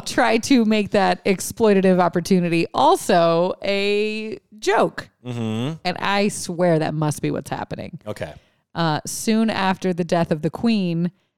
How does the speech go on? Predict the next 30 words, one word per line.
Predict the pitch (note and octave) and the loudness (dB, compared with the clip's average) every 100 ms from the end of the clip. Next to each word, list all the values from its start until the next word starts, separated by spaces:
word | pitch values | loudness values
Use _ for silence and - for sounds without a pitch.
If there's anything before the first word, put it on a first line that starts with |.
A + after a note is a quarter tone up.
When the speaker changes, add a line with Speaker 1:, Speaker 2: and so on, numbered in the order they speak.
| _ | _
Speaker 1:
there | F3+ F3+ | 2 4
was | F3 | 4
a | F3 E3 D#3+ | 2 2 2
listing | E3 A#3 - - F3+ E3 | 2 2 0 -2 -2 -2
on | D#3+ E3 D#3+ - | 0 0 0 2
eBay | D4+ G3 D#3+ - - - _ _ _ | 4 4 2 -2 -10 -16 _ _ _
Speaker 2:
Mm-hmm. | G2+ F#2+ F2 G2 - _ _ _ | -14 -12 -10 -12 -16 _ _ _
Speaker 1:
for | - D#3 - | -6 -4 -2
a | D3 C#3+ | -4 -4
tea | - A#3+ A3+ | -6 -4 0
bag | E3 B2+ A#2+ B2+ E3+ - | 0 0 -2 -6 -8 -6
that | E3+ | -4
was | D3+ | -4
supposedly | - - E3 F3+ D#3 D3 | -6 -4 0 0 0 -2
used | C#3+ E3 D#3+ | 0 2 2
by | D3+ | 0
the | C#3+ | -2
Queen | - E3 D3+ C#3 | -4 -2 -2 -2
and | A#2 C#3 | -4 -6
smuggled | - - D3+ D#3 D#3 - | -6 -2 -2 2 0 0
out | D#3 D3+ | -4 -4
of | C#3+ | -4
Windsor | D3+ D#3+ D#3 | -4 -2 -2
Castle | D3 - C#3+ C#3 C3+ - | -4 -6 -8 -4 -4 -4
in | D3 | -4
the | B2+ | -6
nineties, | B2+ C3+ C3+ A#2+ - A#2 - _ _ _ | -6 -6 -6 -8 -10 -12 -12 _ _ _
listed | F#3+ G3+ - F3 | -4 -2 -2 -4
for | - D#3+ | -4 -4
twelve | - F3+ F3+ F#3 F#3+ | -2 2 4 2 0